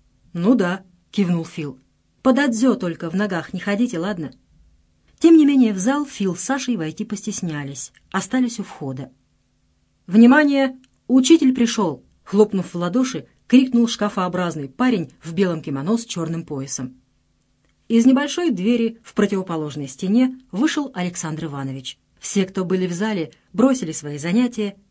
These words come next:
и дружно поклонились ему. Киншаков деловито оглядел зал и тут заметил Сашу с Филом. «О, тёзка, ты как здесь? Валера, привет!» «Привет!»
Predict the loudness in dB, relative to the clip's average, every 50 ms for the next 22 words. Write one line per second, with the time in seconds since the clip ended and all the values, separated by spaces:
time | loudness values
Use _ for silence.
0 | _ -4 -2 0 2 2 0 2 2 -2 -2 -4 -8 -10 -10 -10 -8 -8 -8 -8
1 | -10 -10 -10 -8 -6 -6 -6 -8 -10 _ _ _ _ _ _ _ _ _ _ 4
2 | 4 4 4 0 -4 -2 0 2 2 2 0 -4 -12 _ -4 -2 0 0 2 0
3 | -2 -4 -4 -4 -4 -4 -2 -4 -4 -2 -2 -4 -4 -4 -2 -2 0 0 -2 -2
4 | -6 -12 _ _ _ -4 -2 0 0 0 0 -2 0 0 0 0 -2 -6 -6 -6
5 | -8 -8 -8 -10 -12 -14 -16 -12 -10 -8 -8 -6 -6 -8 -8 -12 _ _ _ _
6 | _ _ _ _ _ _ _ _ 0 2 4 4 4 4 2 0 -2 -2 0 0
7 | 2 0 -2 -4 -8 -10 -10 -12 _ _ _ _ _ _ _ _ -4 0 2 2
8 | 2 2 -2 -4 -6 -6 -6 -10 -16 _ _ _ _ _ _ _ _ _ _ _
9 | _ 2 4 4 6 6 4 2 0 0 2 2 0 0 -2 -6 -10 _ _ _
10 | _ _ _ _ _ _ _ _ _ _ _ _ 4 6 6 6 4 0 -4